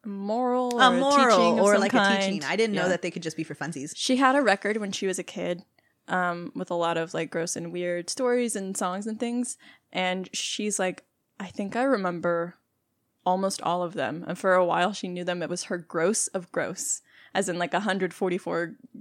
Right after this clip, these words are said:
Speaker 1: gross little <laughs> stories and jingles from this record that she had as a kid.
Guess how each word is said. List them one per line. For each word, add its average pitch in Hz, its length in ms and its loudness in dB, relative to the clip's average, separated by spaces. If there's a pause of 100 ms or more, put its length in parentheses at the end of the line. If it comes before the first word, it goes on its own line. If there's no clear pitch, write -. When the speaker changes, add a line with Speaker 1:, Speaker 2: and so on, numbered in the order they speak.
Speaker 1:
gross 190 320 -2
little 175 200 -4
<laughs> - 100 -4
stories 254 640 6
and 220 180 2
jingles 202 520 0
from 185 260 0
this 170 200 -6
record 175 400 -2
that - 140 -8
she - 80 -8
had 165 140 -6
as 151 100 -6
a - 60 -10
kid. - 300 -8